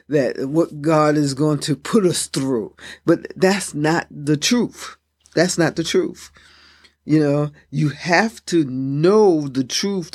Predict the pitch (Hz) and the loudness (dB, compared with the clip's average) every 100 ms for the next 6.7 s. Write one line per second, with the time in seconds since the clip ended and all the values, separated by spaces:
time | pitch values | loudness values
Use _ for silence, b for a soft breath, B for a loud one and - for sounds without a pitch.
0 | - 120 143 147 - 117 143 160 139 113 | -6 0 2 0 -4 -4 0 2 0 -2
1 | 117 113 B B - 170 165 139 - 139 | -2 -4 B B -4 2 4 4 -2 -8
2 | - 143 123 - 120 170 160 113 143 143 | -2 -2 -2 -6 -10 -4 -2 -2 -2 -6
3 | 127 170 180 139 127 135 160 202 180 131 | -2 0 2 0 -2 0 2 4 2 0
4 | 127 - - 82 - - B B B - | -4 -6 -8 -10 -14 -20 B B B 0
5 | 151 139 78 208 208 202 143 143 160 180 | 0 0 2 2 2 0 -4 0 4 4
6 | 185 190 - 208 220 - | 2 -4 -4 -2 -4 -6